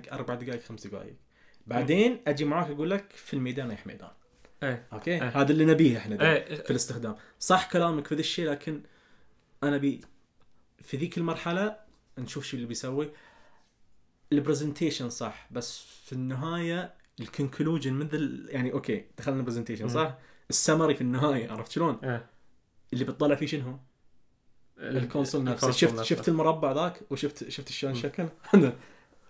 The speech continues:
Speaker 1: ذا حرام يكون في ص-، صح في الأر-، بس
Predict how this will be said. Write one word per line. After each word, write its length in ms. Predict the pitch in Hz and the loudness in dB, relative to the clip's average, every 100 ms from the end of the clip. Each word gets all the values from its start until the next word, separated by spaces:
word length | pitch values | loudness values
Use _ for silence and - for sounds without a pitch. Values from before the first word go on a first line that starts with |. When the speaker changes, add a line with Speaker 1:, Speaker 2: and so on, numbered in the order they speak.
| 143 | -10
Speaker 1:
ذا 240 | 139 185 | 4 6
حرام 600 | - 170 170 180 208 202 | 6 6 6 8 8 8
يكون 340 | 156 - 165 139 | 4 2 0 2
في 120 | 135 | 0
ص-، 100 | 147 | 0
صح 360 | 131 156 135 | 2 2 0
في 120 | - 120 | -2 -2
الأر-، 240 | 120 120 - - - | -2 -4 -8 -20 -6
بس 360 | 127 - - | 0 0 0